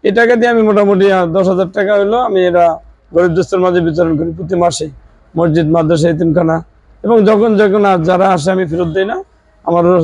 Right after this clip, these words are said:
রেস্টুরেন্টের সামনে দিয়ে কোনো পাগল বা কোনো ক্ষুধার্ত লোক কখনোই ফেরত যেতে পারে না। আমার স্টাফকে বলা আছে, ম্যানেজারকে বলা আছে, তারা ধরে এনে এনে খাওয়াই দেয় এবং আমিও ডেকে ডেকে আনি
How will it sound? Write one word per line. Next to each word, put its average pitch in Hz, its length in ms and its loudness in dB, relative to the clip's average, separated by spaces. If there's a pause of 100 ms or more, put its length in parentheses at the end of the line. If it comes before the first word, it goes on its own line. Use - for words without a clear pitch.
(120)
রেস্টুরেন্টের 180 420 0
সামনে 196 300 2
দিয়ে 190 120 4
কোনো 180 220 0
পাগল 196 320 2 (480)
বা 165 100 0
কোনো 190 200 2
ক্ষুধার্ত 202 400 0
লোক 220 300 2 (640)
কখনোই 220 380 0
ফেরত 185 220 0
যেতে 185 240 -2
পারে 170 220 0
না। 151 140 -6 (580)
আমার 170 220 2
স্টাফকে 196 340 0
বলা 196 320 2
আছে, 208 220 -2
ম্যানেজারকে 196 480 -2
বলা 202 240 0
আছে, 196 240 -2 (520)
তারা 175 180 2
ধরে 175 320 2
এনে 202 180 2
এনে 233 220 0
খাওয়াই 175 280 0
দেয় 151 180 -6 (580)
এবং 175 160 0
আমিও 208 320 2
ডেকে 185 260 0
ডেকে 190 220 0
আনি 202 200 -2